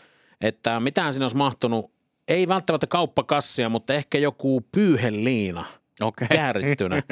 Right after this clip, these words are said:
Speaker 2: <laughs>
Speaker 1: Eli siis se kontin, kontin mitta oli, mitä mä sanoisin, yksitoista senttiä.
Speaker 2: Joo.
Speaker 1: Ja sitten se vielä, vielä tilttaantuu sille, että kun se takapenkin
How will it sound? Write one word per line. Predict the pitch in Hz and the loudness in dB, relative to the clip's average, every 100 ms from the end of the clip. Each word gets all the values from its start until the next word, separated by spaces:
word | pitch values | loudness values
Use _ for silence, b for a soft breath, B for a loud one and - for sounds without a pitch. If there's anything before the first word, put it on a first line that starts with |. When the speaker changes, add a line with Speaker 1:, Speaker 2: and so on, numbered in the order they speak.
| 131 - | -6 -6
Speaker 2:
<laughs> | - _ - | -20 _ -2
Speaker 1:
Eli | 123 | 0
siis | 147 135 | 0 -2
se | |
kontin, | 156 190 180 151 135 123 | -2 0 0 -2 -2 0
kontin | 190 170 151 | 0 2 2
mitta | 156 156 - 127 | 0 0 0 0
oli, | 117 110 - | 2 0 -2
mitä | 127 131 | 0 0
mä | |
sanoisin, | 123 120 120 | 0 -2 0
yksitoista | 139 - 95 - | -2 -2 -2 -2
senttiä. | 98 98 - - 78 - _ - | -2 -4 -6 -8 -8 -10 _ 0
Speaker 2:
Joo. | 107 95 90 101 107 | 2 4 0 -6 -2
Speaker 1:
Ja | 117 | 0
sitten | 131 123 | 0 0
se | 120 | 0
vielä, | 120 117 110 123 | 2 0 -2 -2
vielä | 135 127 | -2 0
tilttaantuu | 160 139 - 117 113 | -2 -2 -2 -2 -2
sille, | 113 117 | -2 -4
että | - | -4
kun | 117 | -4
se | |
takapenkin | 143 143 120 110 101 101 | -2 -2 -2 -4 -2 -4